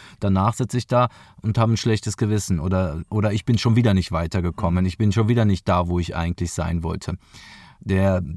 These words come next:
Speaker 1: James Clear, der macht das an vier Punkten fest, wie man eine neue Gewo-, wie eine neue Gewohnheit aussehen sollte. Und zum einen sollte sie offensichtlich sein, sie sollte attraktiv sein,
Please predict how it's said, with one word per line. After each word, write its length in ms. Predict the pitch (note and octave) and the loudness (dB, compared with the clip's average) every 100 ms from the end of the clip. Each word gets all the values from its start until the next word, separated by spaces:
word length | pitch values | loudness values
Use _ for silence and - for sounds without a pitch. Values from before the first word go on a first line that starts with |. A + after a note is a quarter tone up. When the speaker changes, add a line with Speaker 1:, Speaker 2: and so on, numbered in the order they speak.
| F#2+ | -2
Speaker 1:
James 340 | G#2 G2+ - | 2 2 0
Clear, 280 | - B2 D3+ | -2 0 2
der 120 | D3 | 2
macht 240 | B2+ B2+ - | 2 0 -2
das 180 | A#2+ - | -4 -2
an 200 | G#2+ G2+ | -2 -2
vier 240 | - C3 | 0 0
Punkten 440 | - A2 G#2+ - | 2 0 0 -2
fest, 360 | F2 F2 D#2+ - | -2 -2 -4 -2
wie 100 | F#2+ | 0
man 200 | F#2+ F#2 | 2 0
eine 220 | F2+ F2+ | 0 0
neue 300 | F#2 F#2 F#2 | 2 2 0
Gewo-, 260 | F2+ E2+ E2 | -2 -4 -2
wie 160 | G2+ A#2 | 0 2
eine 200 | A2 G2+ | 2 4
neue 240 | G#2+ A#2 | 4 4
Gewohnheit 600 | G2+ F2 G#2+ G#2 G2+ - | 2 2 2 4 2 -2
aussehen 480 | E2+ F#2+ - F2 D#2+ | -2 -2 -2 -2 0
sollte. 420 | D#2+ E2 E2 D#2+ - - - - - | -2 -4 -4 -6 -8 -18 -20 -18 -8
Und 120 | - | -2
zum 160 | G2 - | -2 0
einen 360 | F2+ A2 D3+ | 0 2 2
sollte 320 | A2+ A#2 A#2 | 2 0 0
sie 160 | F#2+ G2+ | -2 -2
offensichtlich 760 | G2 - F2 F2+ B2 - D#3+ - | -2 0 0 0 -4 -4 -4 -2
sein, 260 | D3 D3 | 0 0
sie 100 | B2+ | 0
sollte 380 | G2+ G#2 G2+ - | 0 2 0 -2
attraktiv 720 | F#2+ - F2 - - G2+ A#2+ | -6 -4 -6 -6 -6 -4 -4
sein, 400 | - C3+ C3 D#3+ | -4 0 2 2